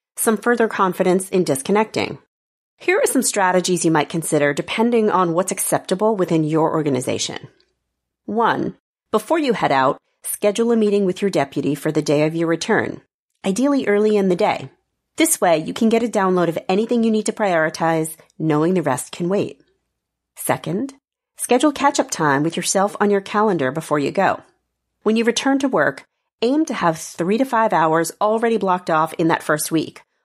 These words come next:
allowing you to review, plan, and prepare to re-engage. Protect those blocks from meetings to ensure you don't immediately start to feel overwhelmed. Third, put an extra day on your out-of-office reply. Returning on Monday?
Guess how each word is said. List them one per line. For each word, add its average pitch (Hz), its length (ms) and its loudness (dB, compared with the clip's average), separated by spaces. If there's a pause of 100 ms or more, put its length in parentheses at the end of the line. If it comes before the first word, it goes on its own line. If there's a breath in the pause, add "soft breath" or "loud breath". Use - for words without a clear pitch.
(140)
allowing 185 420 2
you 135 120 2
to 135 160 -4
review, 196 420 -2
plan, 185 520 2
and 160 380 0
prepare 214 440 0
to 214 160 -6
re-engage. 160 720 -2 (540)
Protect 269 400 0
those 254 180 2
blocks 208 320 0
from 202 160 2
meetings 160 460 0
to 190 160 -2
ensure 185 340 2
you 190 160 2
don't 156 240 0
immediately 170 560 2
start - 300 -2
to - 80 -8
feel 156 320 0
overwhelmed. 143 720 -2 (880)
Third, 175 580 0 (340)
put 233 160 -2
an 160 160 2
extra - 320 -2
day 202 320 2
on 170 160 0
your 160 160 0
out-of-office 170 580 0
reply. - 420 -2 (480)
Returning 202 400 2
on 190 120 2
Monday? 214 380 0